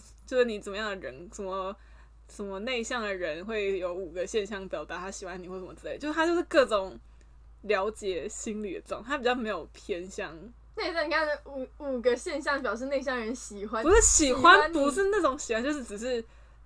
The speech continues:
Speaker 1: as a friend。
Speaker 2: 哦。
Speaker 1: 呃，不是，不是那种喜欢，就只是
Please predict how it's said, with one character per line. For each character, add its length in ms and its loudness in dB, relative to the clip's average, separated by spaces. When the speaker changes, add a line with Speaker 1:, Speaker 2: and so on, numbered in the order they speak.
Speaker 1:
as 240 0
a 60 -4
friend。 580 -8
Speaker 2:
哦。 420 -4
Speaker 1:
呃， 340 0
不 160 -2
是， 340 -4
不 140 -6
是 120 -10
那 200 -4
种 220 -6
喜 180 -16
欢， 100 -10
就 80 2
只 140 -6
是 240 -2